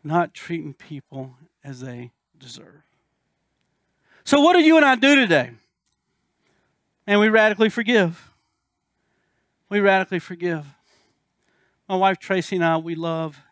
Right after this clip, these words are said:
Ashley. That's Cage's birth mom. We love her. Man, we, we more Tracy than me as his witness to her about Jesus Christ.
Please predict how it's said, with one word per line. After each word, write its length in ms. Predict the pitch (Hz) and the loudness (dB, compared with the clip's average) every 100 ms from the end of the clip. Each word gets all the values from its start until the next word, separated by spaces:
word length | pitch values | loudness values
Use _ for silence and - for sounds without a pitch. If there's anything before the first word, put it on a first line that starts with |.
| _ - | _ -16
Ashley. 480 | 151 135 - 143 - _ _ _ _ _ _ _ _ _ _ _ _ | -16 -16 -20 -20 -20 _ _ _ _ _ _ _ _ _ _ _ _
That's 180 | 175 156 | -16 -10
Cage's 320 | - 151 139 | -8 -8 -10
birth 240 | 139 139 _ | -16 -20 _
mom. 240 | 165 165 151 _ _ _ _ _ _ _ _ _ _ _ | -20 -20 _ _ _ _ _ _ _ _ _ _ _ _
We 140 | 180 | -6
love 240 | 180 147 147 | -2 -2 -4
her. 240 | 151 147 _ _ _ _ _ _ _ _ _ _ _ _ | -10 -16 _ _ _ _ _ _ _ _ _ _ _ _
Man, 240 | 165 156 156 | -8 -6 -4
we, 240 | 165 160 _ _ _ | -4 -6 _ _ _
we 420 | 180 165 180 170 156 - | -8 -4 0 0 -2 -6
more 360 | 180 175 165 | -14 -8 -8
Tracy 440 | - - 170 151 156 | -6 -6 -6 -6 -10
than 180 | 143 | -8
me 260 | 156 160 156 | -6 -4 -6
as 180 | 135 139 | -8 -14
his 220 | 139 131 | -20 -20
witness 460 | 143 165 170 165 - | -12 -10 -10 -14 -16
to 120 | 156 | -16
her 200 | 170 170 | -16 -16
about 240 | 151 135 | -16 -18
Jesus 380 | 135 160 147 - | -16 -16 -16 -20
Christ. 640 | - 160 175 165 _ _ | -20 -18 -18 -20 _ _